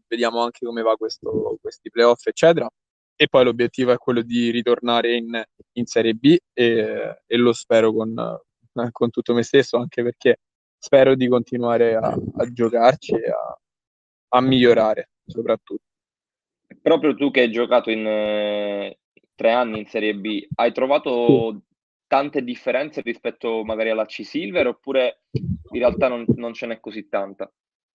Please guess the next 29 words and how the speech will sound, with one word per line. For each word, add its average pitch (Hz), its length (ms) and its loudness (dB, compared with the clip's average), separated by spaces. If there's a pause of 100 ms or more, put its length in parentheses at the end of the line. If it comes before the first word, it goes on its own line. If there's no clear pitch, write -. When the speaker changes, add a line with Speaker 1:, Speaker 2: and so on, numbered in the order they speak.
(680)
Speaker 1:
No, 131 260 4
differenze 147 640 2
sicuramente 135 920 2
ci 127 160 -6
stanno, 180 720 0 (140)
eh, 123 260 0
oltre 151 440 4
per, 127 260 4
eh, 117 280 6
magari 120 480 0
i 117 80 -4
giocatori 120 540 2
chiavi, 131 360 4
che 120 100 -4
sono 120 240 -10
quei 120 220 0
giocatori 120 460 0
che 117 680 0
in 117 60 -12
una 120 120 -2
s-, - 120 -16 (340)
hanno 117 260 4
molta 120 280 2
esperienza, 123 600 0
hanno 120 140 -6
giocato 113 300 -2
in 113 80 -12
A 110 120 -10
due, 131 320 6